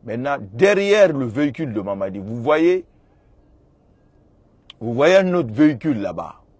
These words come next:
Pick-up. Tout le monde utilise Starlink. Vous utilisez Starlink. Les gens utilisent Starlink. Vous voulez pas que les gens utilisent Starlink. C'est quel merdier ça ? C'est quel bordel ça ?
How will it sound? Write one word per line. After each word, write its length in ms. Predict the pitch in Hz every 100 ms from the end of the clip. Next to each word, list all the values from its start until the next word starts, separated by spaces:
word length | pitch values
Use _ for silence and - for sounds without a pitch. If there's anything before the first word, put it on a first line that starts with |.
| _ _ _ _ _ _ _ _
Pick-up. 360 | 175 - 151 123 - _ _ _ _ _ _ _ _ _ _ _ _ _ _ _ _ -
Tout 160 | 285
le 100 | 220
monde 260 | 180 180 143
utilise 420 | 131 131 131 107
Starlink. 420 | - 101 95 98 - _ _
Vous 200 | 285 262
utilisez 460 | 254 208 240 226 220
Starlink. 500 | 131 143 135 131 95 _ _
Les 180 | 175 185
gens 200 | 156 202
utilisent 340 | 156 151 156 120
Starlink. 400 | 131 123 123 101
Vous 100 | 104
voulez 260 | 120 127
pas 180 | 123 151
que 100 | 127
les 180 | 113 98
gens 140 | 107
utilisent 360 | 95 90 98 90
Starlink. 420 | 82 82 85 90 _
C'est 180 | - 175
quel 220 | - 180
merdier 480 | 123 127 117 104 120
ça ? 220 | - 80 - _
C'est 160 | - 151
quel 200 | 185 175
bordel 580 | 113 143 135 104 127 104
ça ? 200 | 87